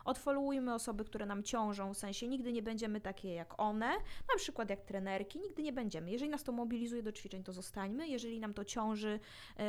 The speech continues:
y, bo widzimy, że ona ma idealny brzuch, a ja nie mogę, to odfollowujmy. Co jeszcze byście tutaj wrzuciły jako rady,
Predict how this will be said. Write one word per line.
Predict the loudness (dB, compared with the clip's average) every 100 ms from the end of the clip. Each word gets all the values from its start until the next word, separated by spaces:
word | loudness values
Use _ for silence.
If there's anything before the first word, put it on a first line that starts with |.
| 2
y, |
bo | 2 0
widzimy, | 0 2 2
że | 2
ona | 2
ma | 0
idealny | 0 0 0
brzuch, | -2 -2 -2
a | 0
ja | 0
nie | 0
mogę, | 0 0 0 -2
to | -4 -4
odfollowujmy. | -2 -2 -2 0 0 2 2 2 0 -2
Co | 2
jeszcze | 4 2 0
byście | -10 -10 -10
tutaj | -8 -6
wrzuciły | -6 -6 -8 -8 -10 -14 -20 -20 -20 -20 -20 -14 -10
jako | -4 0
rady, | 0 -2 -6